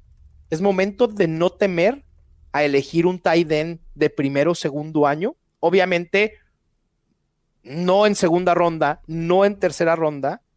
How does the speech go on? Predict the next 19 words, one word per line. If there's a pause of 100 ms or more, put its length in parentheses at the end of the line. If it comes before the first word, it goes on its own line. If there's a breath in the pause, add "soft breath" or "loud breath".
(240)
con
un
A
D
P
ade-, (140)
adecuado. (800)
Lo
digo
porque
el
próximo
año
vamos
a
tener
un
tight
end